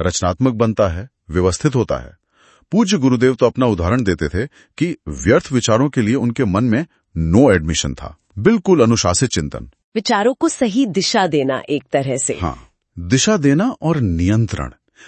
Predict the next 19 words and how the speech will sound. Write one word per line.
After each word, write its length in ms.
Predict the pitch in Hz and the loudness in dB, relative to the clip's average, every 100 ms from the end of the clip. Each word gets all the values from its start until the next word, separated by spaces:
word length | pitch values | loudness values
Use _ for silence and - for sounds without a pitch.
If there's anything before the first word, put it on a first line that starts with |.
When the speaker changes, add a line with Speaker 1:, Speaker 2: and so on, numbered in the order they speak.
| - | -2
Speaker 1:
अगर 200 | 127 147 | 2 4
हम 180 | 127 170 | 4 2
इसे 180 | - 156 | 2 2
बड़ी 360 | 76 123 208 | 2 0 0
तस्वीर 420 | 190 98 - 143 143 | -2 -4 0 0 0
से 160 | 95 | -4
जोड़ें, 340 | 71 71 69 69 _ _ _ - | -4 -6 -8 -10 _ _ _ 2
तो 60 | 160 | 2
एक 100 | - - | 2 -2
केंद्रित 500 | 117 127 135 180 104 | 0 2 0 -2 -2
मन 180 | 110 120 | -2 -2
की 160 | 139 | -4
क्षमता 500 | - - 90 98 147 | -4 -4 -2 -2 -2
बहुत 380 | 110 - 92 85 | -4 -10 -6 -6
बढ़ 200 | 69 71 | -6 -8
जाती 320 | 87 80 67 | -10 -12 -16
है। 160 | - _ _ | -20 _ _
Speaker 2:
कहते 260 | 202 185 254 | -2 2 2
थे 220 | 233 277 | 2 -2